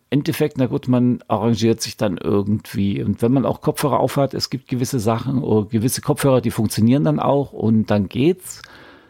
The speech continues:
Aber das ist eben halt doch alles nicht so leicht. Und wie gesagt, man findet das schon mit der Zeit raus, mit ein bisschen Geduld, dass man dann auch weiß, wo, wo die Reise hingeht. Weil das ist ja das Wichtigste, Geduld haben, nicht gleich durchdrehen,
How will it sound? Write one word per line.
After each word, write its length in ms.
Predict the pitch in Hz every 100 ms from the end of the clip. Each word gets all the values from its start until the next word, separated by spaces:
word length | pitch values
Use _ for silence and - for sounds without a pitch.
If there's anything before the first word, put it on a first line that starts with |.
| _ _ _ _
Aber 400 | 123 127 147 151
das 180 | 143 131
ist 160 | 143
eben 180 | 160 143
halt 180 | 143 -
doch 180 | 147 -
alles 360 | - 131 165 -
nicht 160 | 143 -
so 140 | 123
leicht. 380 | 101 104 135 -
Und 120 | 113
wie 100 | 120
gesagt, 540 | 110 101 123 - - - _ _ _ _ _
man 200 | 104 117
findet 260 | 117 156 135
das 140 | 127
schon 180 | - 120
mit 120 | 107
der 100 | 104
Zeit 340 | - 107 - 95
raus, 360 | 104 147 -
mit 120 | 120
ein 60 | 101
bisschen 240 | 113 113
Geduld, 480 | 110 104 101 131 131 - - - -
dass 220 | 117 -
man 160 | 123 113
dann 220 | 107 -
auch 200 | - -
weiß, 380 | - 117 - _ -
wo, 100 | - -
wo 120 | 120
die 100 | 117
Reise 320 | 98 117 107
hingeht. 340 | 110 165 107 -
Weil 80 |
das 180 | 104 117
ist 120 | 120
ja 100 | 127
das 200 | 110 101
Wichtigste, 440 | 135 - 107 - 110
Geduld 540 | 113 110 127 135 -
haben, 460 | 92 90 - 101 104 -
nicht 220 | 120 -
gleich 200 | 107 -
durchdrehen, 720 | 131 139 - - 113 120 110